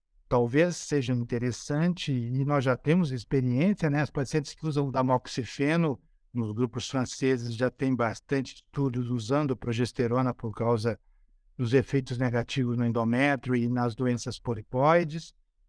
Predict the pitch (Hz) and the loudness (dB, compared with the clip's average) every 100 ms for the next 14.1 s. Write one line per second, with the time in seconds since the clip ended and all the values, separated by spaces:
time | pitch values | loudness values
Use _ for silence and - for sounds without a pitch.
0 | _ 135 127 160 147 135 127 135 123 143 | _ -10 0 0 4 2 4 2 2 0
1 | 143 - 123 - - 139 135 139 135 151 | 0 -2 -8 -8 -4 -2 0 -2 0 0
2 | - 127 139 117 117 110 135 175 180 - | 0 -4 -2 -2 -4 -2 2 2 2 -4
3 | - - 170 180 160 156 151 120 _ _ | -16 -2 0 2 4 4 2 0 _ _
4 | _ _ 139 135 131 127 123 123 120 117 | _ _ -4 -2 0 0 0 0 0 0
5 | 110 107 101 _ - 151 135 156 143 147 | -2 -4 -10 _ -4 -4 2 2 2 0
6 | 139 131 131 131 127 127 123 117 120 - | 0 -2 -2 -2 0 0 0 -4 -10 -2
7 | 151 175 170 - - _ _ - 131 - | 2 2 0 -8 -20 _ _ -4 -4 2
8 | 139 131 - 147 - 131 131 110 120 135 | 4 4 0 -4 0 0 0 -2 -2 -2
9 | 127 127 117 120 123 120 123 123 123 123 | -2 -2 -2 0 0 0 2 2 2 2
10 | 120 113 131 151 - 196 - _ _ _ | 0 0 0 0 -4 -10 -10 _ _ _
11 | 143 127 160 196 185 175 170 160 135 - | -6 2 4 4 2 0 0 -2 -6 -12
12 | _ _ _ _ 143 165 - 208 208 202 | _ _ _ _ 0 0 2 4 4 4
13 | 160 - _ _ _ - 165 139 143 160 | 0 -8 _ _ _ 2 4 4 4 4
14 | 185 | 2